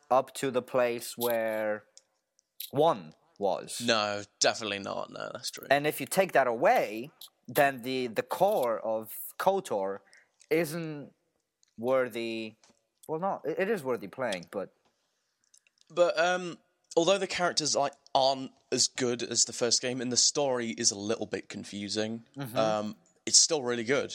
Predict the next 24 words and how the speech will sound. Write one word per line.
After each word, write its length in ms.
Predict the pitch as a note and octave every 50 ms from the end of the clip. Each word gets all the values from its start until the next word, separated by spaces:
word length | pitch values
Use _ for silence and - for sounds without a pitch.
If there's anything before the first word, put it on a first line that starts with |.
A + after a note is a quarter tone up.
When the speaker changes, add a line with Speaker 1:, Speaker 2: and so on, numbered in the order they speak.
| - - -
Speaker 2:
like, 200 | G#2 G#2 - _ _ _ _ _ _ _ _ -
the 80 | - -
story 220 | - - A#2 A2
and 100 | G#2+ G2+
the 40 | G#2
characters. 560 | A2+ A#2 B2+ A2 - - - - - - - - -
Um, 400 | - G#2 G2+ G2 F#2+ G2 G#2 - _ _ _ _ _ _ _ _ _ _ _ -
and 120 | B2+ B2+ B2
the 60 | A#2+
planets 460 | - - C#3+ C#3 C#3 B2+ - - -
you 60 | B2+
visit 280 | G#2 G#2+ G#2 G2 G#2+ -
are 60 | G#2 G#2+
really 220 | G#2 G2+ F#2+ F#2+
cool 280 | - - - G2+ F#2+ G2
as 120 | F#2+ - -
well. 360 | G#2+ G2+ G2 F#2+ F#2+ G2+ _ _ _ _ _ _ _ _ _ _ _ _ _ _ -
Uh, 240 | G#2 G#2 G2+ G2+ F#2 -
a 40 |
lot 180 | A2+ A#2+ A#2+ -
of 100 | A2 -
them 160 | - A#2+ A#2 -
aren't 240 | A2 A#2 A#2 A2 G2
just, 260 | G#2 A#2+ A2 - -